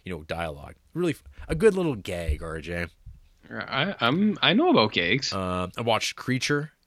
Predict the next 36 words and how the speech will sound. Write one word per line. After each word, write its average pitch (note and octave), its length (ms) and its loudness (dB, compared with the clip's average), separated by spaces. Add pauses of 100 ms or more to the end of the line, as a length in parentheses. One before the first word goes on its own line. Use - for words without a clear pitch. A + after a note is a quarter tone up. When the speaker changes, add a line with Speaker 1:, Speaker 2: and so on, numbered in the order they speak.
(140)
Speaker 1:
a F2+ 840 -2
Speaker 2:
Creature. A2+ 520 2
Speaker 1:
a A#2 100 2
William B2+ 560 2
Malone A#2 500 0
movie. D#2+ 540 -4 (300)
An B2 140 4
Speaker 2:
Ooh, C3 260 6
girl. A#2 320 2
Speaker 1:
a, A2+ 160 0
a A2+ 60 -2
total B2 580 -2
Alien C3+ 600 0
knockoff. C#3 680 -4 (400)
So A2 260 -4
it's, - 260 -4
Speaker 2:
Okay. A#2+ 160 4
Speaker 1:
uh, G2 400 -2
it's - 300 -8
in D#3+ 100 -6
space. - 640 -4 (240)
Uh, A2 60 -8
I F#2+ 240 -6
think A#2 140 0
Speaker 2:
Mm-hmm. B2 80 2
Speaker 1:
the G#2+ 120 -4
only G#2+ 180 -4
movie G#2 260 -4
we've F#2+ 220 -4
watched F2 360 -4
so F2+ 120 -6
far E2+ 280 -6
that's F2+ 160 -8
been F#2+ 120 -10
in G2+ 100 -8
space. - 480 -6